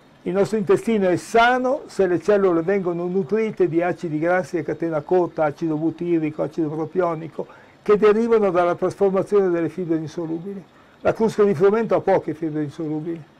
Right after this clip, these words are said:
invece la crusca di avena, stiamo parlando della scu-, crusca di segale, stiamo parla-, stiamo parlando di segale integrale ovviamente,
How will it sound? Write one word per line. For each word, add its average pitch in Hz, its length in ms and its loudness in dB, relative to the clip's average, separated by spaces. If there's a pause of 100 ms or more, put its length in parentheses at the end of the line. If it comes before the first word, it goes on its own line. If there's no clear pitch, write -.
(360)
invece 190 340 0
la 165 120 2
crusca 185 340 0
di 156 120 0
avena, 170 300 2
stiamo 156 240 -2
parlando 165 640 0
della 185 240 2
scu-, 196 500 -4
crusca 185 380 0
di 156 140 -4
segale, 165 480 0
stiamo 165 200 -4
parla-, 175 380 -2
stiamo 175 240 0
parlando 170 400 -2
di 160 140 -6
segale 165 480 -2
integrale 165 600 0
ovviamente, 175 920 -8